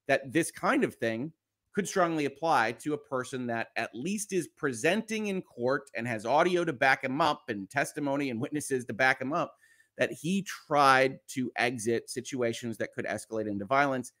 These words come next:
at seemingly every turn. Um, but that, of course, requires you to believe his case.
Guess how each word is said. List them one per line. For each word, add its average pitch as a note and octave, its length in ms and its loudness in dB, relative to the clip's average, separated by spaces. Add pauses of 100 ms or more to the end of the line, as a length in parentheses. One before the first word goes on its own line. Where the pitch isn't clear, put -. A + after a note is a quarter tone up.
(400)
at - 100 -6
seemingly C4 440 6
every D3+ 240 6
turn. - 320 -4 (520)
Um, A#2 380 0 (240)
but E3 140 2
that, A#2 180 2
of D3 120 -2
course, A2+ 240 -4
requires G#2+ 340 -2
you A2+ 80 -6
to A2+ 60 -10
believe F#2+ 320 -8
his G2 180 -12
case. - 460 -4